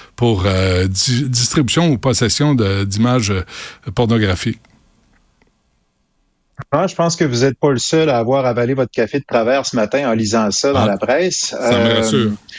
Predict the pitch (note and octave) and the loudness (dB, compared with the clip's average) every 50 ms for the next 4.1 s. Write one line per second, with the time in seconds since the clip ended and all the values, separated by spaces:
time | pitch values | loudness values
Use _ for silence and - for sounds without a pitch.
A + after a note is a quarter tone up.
0 | - - - _ _ _ _ _ _ _ _ _ _ _ _ - F#3+ B2+ B2 G3+ | -18 -20 -20 _ _ _ _ _ _ _ _ _ _ _ _ -2 0 2 2 2
1 | G3 F#3 C3 C#3 - - - E3+ D3 - - E3 D#3 A#2 - - - D3 C#3+ C#3 | 2 2 0 -2 -6 -4 -2 -2 -2 0 0 0 -2 -2 -4 -8 -6 -2 0 2
2 | D3 D3+ D3 E3+ F#3+ F3+ G3+ G3 F3 D#3+ D#3+ D3+ - - G#3+ G3 - _ - - | 2 2 2 2 2 2 2 0 0 0 0 -2 -2 -2 -4 -4 -4 _ -4 -2
3 | F#3+ F3+ E3 D#3+ C#3 B2 C3+ B2 - - B2 B2 A2 G2+ G2 G2 G#2 A#2+ C3+ C#3+ | 0 0 2 2 2 2 0 -2 0 -2 -2 -2 -2 -4 -4 -4 -4 -4 -4 -4
4 | C#3 | -6